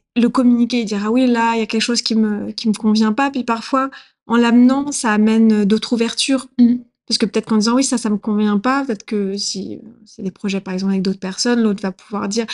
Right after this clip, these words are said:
Speaker 1: Ah, mais tiens, c'est marrant que tu m'en parles, moi aussi, je sens qu'il y a quelque chose qui colle pas. » Bah, à quel endroit ça colle pas ?
Speaker 2: Mm.
Speaker 1: Et, et ça se transforme.
Speaker 2: Mm.
Speaker 1: Et c'est ça qui est, qui, oui,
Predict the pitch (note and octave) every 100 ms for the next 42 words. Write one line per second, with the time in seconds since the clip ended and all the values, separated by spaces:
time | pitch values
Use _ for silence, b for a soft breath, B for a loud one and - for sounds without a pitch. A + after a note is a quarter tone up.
0 | B B _ _ _ - B3+ A#3+ G#3+ -
1 | B3+ A#3+ G#3 G#3 G3 F#3+ F3+ A#3+ A#3+ A#3+
2 | A3 G#3 - A3+ A3 G3 G3 G3 - A3
3 | G3+ G#3 G3 B3 B3 B3 G#3 G#3+ A3+ A3
4 | G#3+ A3 A3 G#3 G#3+ - G#3 A#3 A3 A#3+
5 | _ _ _ - G#3+ F#3+ G3+ - - -
6 | A#3+ A3+ - - A#3+ - C4 A3 G#3 A3
7 | - - G#3+ - G#3 A#3+ A3+ A#3 G#3 G3
8 | F#3+ F#3+ G3 _ _ _ _ _ _ B3
9 | B3 - F#3+ F#3 A3 F#3+